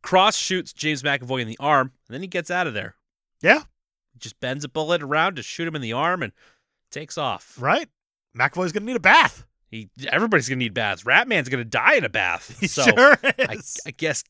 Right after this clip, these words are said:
Speaker 1: the wax isn't that great. <laughs>
Speaker 2: We need more wax. <laughs>
Speaker 1: Uh,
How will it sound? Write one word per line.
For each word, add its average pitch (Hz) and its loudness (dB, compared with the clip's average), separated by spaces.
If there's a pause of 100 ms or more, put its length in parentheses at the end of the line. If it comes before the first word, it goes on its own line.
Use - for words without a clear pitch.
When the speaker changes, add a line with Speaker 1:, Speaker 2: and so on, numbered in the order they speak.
(120)
Speaker 1:
the 131 -14
wax 143 -2
isn't 139 -8
that 196 0
great. 117 -4
<laughs> - -20
Speaker 2:
We 285 0
need 440 6
more 330 8
wax. 330 4
<laughs> - -20 (800)
Speaker 1:
Uh, 143 -2